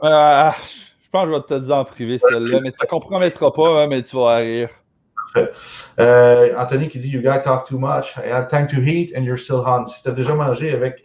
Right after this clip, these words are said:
Speaker 2: Anthony, tu sais que ça prend à peu près quatre heures manger une salade.
Speaker 1: Un Italien.
Speaker 2: Et il mange juste ça, manger. Puis, puis tout son sel. C'est interminable. Bref, euh, Julie a dit, euh, «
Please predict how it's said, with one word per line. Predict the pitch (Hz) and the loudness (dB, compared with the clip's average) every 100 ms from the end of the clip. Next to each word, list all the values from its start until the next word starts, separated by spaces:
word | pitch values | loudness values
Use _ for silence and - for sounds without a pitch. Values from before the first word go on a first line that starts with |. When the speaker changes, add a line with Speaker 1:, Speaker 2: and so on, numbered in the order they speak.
| - | -8
Speaker 2:
Anthony, | 123 127 120 147 | -6 -2 -2 -4
tu | 147 | -10
sais | - 143 | -12 -12
que | 139 131 127 | -6 -4 -4
ça | - | -8
prend | - 120 | -8 -8
à | |
peu | 120 | -4
près | 123 117 - | -4 -6 -6
quatre | - - 120 | -8 -6 -2
heures | 131 131 | 0 0
manger | 113 110 104 127 127 _ _ _ - | -2 -4 -4 -6 -6 _ _ _ -14
une | |
salade. | 110 120 117 123 135 135 _ _ _ _ | -4 0 2 2 0 -6 _ _ _ _
Speaker 1:
Un | 123 | -4
Italien. | 123 113 110 101 101 - - _ - - - | -2 -2 -4 -4 -8 -12 -20 _ -20 -18 -6
Speaker 2:
Et | 120 | -4
il | 123 | 0
mange | 120 131 131 - _ _ _ - | 0 0 -2 -10 _ _ _ -16
juste | 151 147 | -12 -8
ça, | - | -4
manger. | 110 104 98 92 98 95 90 | -4 -4 -6 -8 -10 -14 -16
Puis, | _ - - 554 554 571 740 - - - - - _ - | _ -8 -4 -2 -4 -6 -6 -4 -4 -4 -10 -10 _ -16
puis | 101 | -14
tout | - | -8
son | - - 120 | -6 -2 0
sel. | 101 - 104 104 104 101 98 90 - - _ _ - - _ | 0 0 2 2 2 -2 -4 -4 -12 -20 _ _ -20 -20 _
C'est | - 123 | -2 0
interminable. | 120 117 98 92 - - - - - - | 0 0 0 0 -2 -8 -20 -20 -14 0
Bref, | 131 185 - 143 | 4 4 2 2
euh, | 139 131 | 2 4
Julie | 127 147 170 190 | 4 6 6 6
a | 139 131 | 6 4
dit, | 120 139 165 143 | 2 -4 -8 -4
euh, « | 120 120 117 117 | 0 2 0 -2